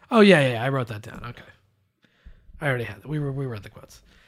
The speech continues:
Ray Tensing, remember this guy? Former University of Cincinnati police officer Ray Tensing remains free on one million dollars bond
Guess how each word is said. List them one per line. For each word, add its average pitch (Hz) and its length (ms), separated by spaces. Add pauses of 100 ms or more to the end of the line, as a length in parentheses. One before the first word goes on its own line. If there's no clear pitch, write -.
(460)
Ray 240 220
Tensing, 190 580 (160)
remember 156 180
this 175 360
guy? 190 320
Former 247 640
University 196 520
of 160 60
Cincinnati 190 420
police 180 280
officer 156 300
Ray 160 260
Tensing 147 840 (460)
remains 185 400
free 208 260
on 170 200
one 202 260
million 214 320
dollars 180 400
bond 147 640